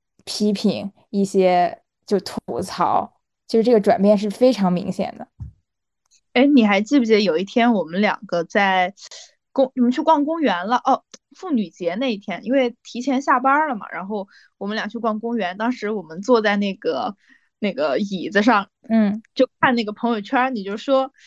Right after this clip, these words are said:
Speaker 2: 像这样子的天气，朋友圈里面最多出现的是咖啡和阳光。<laughs> 我现在想起来这个，这件事情，我觉得，天呐，什么时候咖啡和阳光变成了奢侈品？我的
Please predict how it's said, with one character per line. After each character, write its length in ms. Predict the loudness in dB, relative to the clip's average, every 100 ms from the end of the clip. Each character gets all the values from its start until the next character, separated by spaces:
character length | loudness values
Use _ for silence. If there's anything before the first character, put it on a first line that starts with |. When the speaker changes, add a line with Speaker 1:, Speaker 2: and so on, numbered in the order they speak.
| -20
Speaker 2:
像 240 | -8 -6 -2
这 80 | -2
样 160 | -2
子 60 | -2
的 140 | -8
天 320 | -6 -6 -6
气， 260 | -10 -8 -10
朋 180 | -6 -6
友 80 | -4
圈 160 | -2 -2
里 80 | -4
面 180 | -6 -8
最 220 | -4 -4
多 240 | -2 -2 -2
出 220 | -2 -4
现 340 | 0 0 0
的 140 | -4 -6
是 520 | -8 -6 -4 -2 -6
咖 280 | -4 0 0
啡 180 | -2 -6
和 100 | -4
阳 300 | -6 -6 -10 -4
光。 300 | -4 -4 -8 _ _
<laughs> 540 | -16 -16 -12 -12 -12 _ _ _ _ -20 -20 _ _ _ _
我 120 | -4 0
现 100 | 4
在 160 | 4
想 300 | 4 0 0 0
起 140 | 0
来 160 | 2 0
这 120 | -2
个， 200 | 0 0 -2 _
这 160 | -14 -6
件 140 | -6 -6
事 160 | -10
情， 220 | -8 -4
我 120 | -2 -2
觉 120 | -2
得， 180 | -2 -4
天 340 | -10 -4 -2 -4 -4
呐， 220 | -4 -4 -8 _ _ _ _ _ _
什 160 | -6 -2
么 100 | -2
时 100 | -2
候 120 | -2
咖 220 | -2 -2 0
啡 120 | 0
和 140 | 0
阳 200 | 0 0
光 140 | -2 0
变 160 | 0 0
成 160 | 0
了 60 | -2
奢 260 | -2 0 0
侈 260 | 0 -2
品？ 220 | -2 -6 -4 -2
我 100 |
的 60 | -4